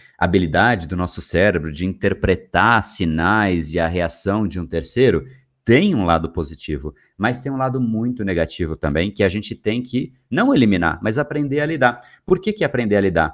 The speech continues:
Porque, cara, independente de, é, é, vou te contar um fato inevitável da vida, tá?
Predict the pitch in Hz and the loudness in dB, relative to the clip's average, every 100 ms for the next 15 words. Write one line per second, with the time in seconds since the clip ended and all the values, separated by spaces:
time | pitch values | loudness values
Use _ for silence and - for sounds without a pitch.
0 | - _ 135 135 196 - 160 160 - 143 | -8 _ -4 -4 -6 0 2 2 -2 -4
1 | 165 190 175 127 123 175 113 104 87 - | 0 0 0 0 0 -2 -6 -2 0 -2
2 | - - 98 - 107 143 - - 143 156 | -10 -10 -8 -6 -2 -2 -2 -4 0 0
3 | 143 151 151 143 143 135 - 107 80 73 | 2 0 0 -2 -2 -2 2 2 2 -4
4 | 71 69 67 - 90 | -6 -8 -6 -4 -4